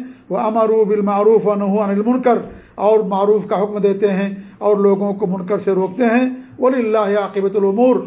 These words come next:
اور اللہ رب العالمین کے لیے ہی تمام امور کی، اے، یعنی انجام کا انجام ہے۔ تو اس آیت کریمہ میں بھی اللہ رب العالمین نے ان کی خوبی بیان فرمائی کہ جہاں وہ نماز قائم کرتے ہیں، زکوٰۃ دیتے ہیں،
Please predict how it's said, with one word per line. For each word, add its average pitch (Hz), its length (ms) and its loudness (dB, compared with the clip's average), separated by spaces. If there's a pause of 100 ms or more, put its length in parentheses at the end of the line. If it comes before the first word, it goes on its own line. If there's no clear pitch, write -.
(220)
اور 208 140 -2
اللہ 208 260 2
رب 180 140 -6
العالمین 196 420 -4
کے 196 140 -2
لیے 202 200 0
ہی 190 300 0 (300)
تمام 202 480 -2
امور 190 320 -4 (120)
کی، 196 260 -4 (500)
اے، 185 520 -2 (160)
یعنی 196 220 -4
انجام 208 480 -2
کا 202 80 -4
انجام 196 460 -2
ہے۔ - 60 -12 (420)
تو 202 80 0
اس 202 120 -2
آیت 226 320 0
کریمہ 240 300 2
میں 233 120 0
بھی 226 280 -4 (280)
اللہ 214 260 0
رب 202 180 -2
العالمین 208 320 0
نے 220 60 -4
ان 208 120 -4
کی 202 140 -4 (100)
خوبی 226 200 4
بیان 220 280 2
فرمائی 208 340 2 (340)
کہ 214 100 -8
جہاں 202 200 0
وہ 208 80 0
نماز 202 380 -2
قائم 196 240 -4
کرتے 196 280 -4
ہیں، 202 60 -2
زکوٰۃ 190 340 -4
دیتے 190 220 0
ہیں، 233 240 0